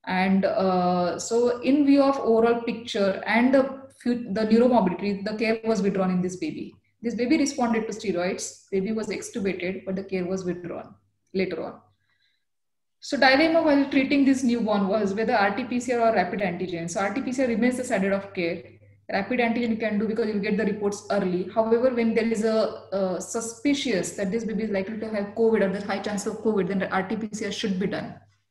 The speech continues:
Role of antivirals. So there's no role of antiviral in newborns. First of all, there's no data. Second, these are not safe in the neonatal age.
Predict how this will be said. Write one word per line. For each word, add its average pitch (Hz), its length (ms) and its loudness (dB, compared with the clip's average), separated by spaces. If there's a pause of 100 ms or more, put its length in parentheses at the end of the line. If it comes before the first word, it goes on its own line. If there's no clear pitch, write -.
(960)
Role 226 200 4
of 247 100 0
antivirals. 226 720 0 (400)
So 220 580 -4
there's 214 180 0
no 254 180 8
role 254 260 6
of 214 160 2
antiviral 190 460 0
in 190 140 2
newborns. 180 600 -4 (380)
First 233 280 -2
of 240 160 -4
all, 240 420 2
there's 214 200 -2
no 220 120 0
data. 196 520 0
Second, 240 540 0
these 214 140 -2
are 226 140 -2
not 226 260 0
safe - 800 -4
in 214 400 0 (100)
the 202 120 -6
neonatal 190 500 0
age. 170 420 -6